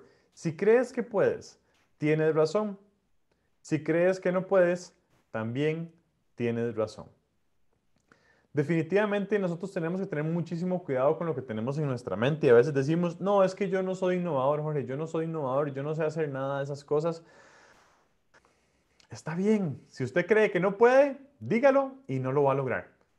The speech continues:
Empieza a creerse, le diga, "Bueno, yo tal vez yo nunca he sido muy innovador, pero con esa herramienta que vimos hoy, estos pasos, de repente a mí me puede ayudar y tal vez yo pueda lograr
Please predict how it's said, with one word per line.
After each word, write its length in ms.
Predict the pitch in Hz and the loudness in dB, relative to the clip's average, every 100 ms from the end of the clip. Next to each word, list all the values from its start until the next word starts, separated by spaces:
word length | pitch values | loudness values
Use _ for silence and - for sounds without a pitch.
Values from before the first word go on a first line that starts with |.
| _ _ _ _ _ _ _ - | _ _ _ _ _ _ _ -8
Empieza 380 | 131 135 147 185 | -4 0 0 2
a 60 | |
creerse, 420 | 196 165 202 208 196 | 2 4 4 2 2
le 120 | 175 | 4
diga, 180 | 170 139 | 6 6
"Bueno, 200 | 143 123 | 4 2
yo 140 | 120 | 0
tal 140 | 185 | 0
vez 200 | 170 190 | 0 0
yo 60 | 185 | 0
nunca 240 | 190 196 | -4 -2
he 20 | 185 | 0
sido 200 | 196 190 | 0 0
muy 160 | 196 | -2
innovador, 400 | 190 175 165 226 | -2 2 4 2
pero 160 | 208 151 | 0 0
con 160 | 135 131 | 0 -2
esa 140 | 156 | -2
herramienta 500 | 180 160 185 196 196 | -2 -2 -2 -2 0
que 80 | 147 | 2
vimos 320 | 151 185 180 | 2 0 0
hoy, 140 | 220 | 2
estos 260 | 202 202 190 | 0 -4 -8
pasos, 340 | - 214 233 | -2 0 0
de 100 | 190 | -2
repente 400 | 156 131 165 180 | -2 -2 -2 -2
a 20 | 185 | -2
mí 80 | |
me 100 | 190 | -2
puede 240 | 190 180 190 | -2 4 4
ayudar 380 | 160 147 190 220 | 4 4 4 2
y 60 | |
tal 160 | 214 131 | 0 0
vez 120 | 143 | 0
yo 220 | 175 175 | -2 -2
pueda 200 | 170 175 175 | 0 2 2
lograr 440 | 151 151 196 | 2 2 0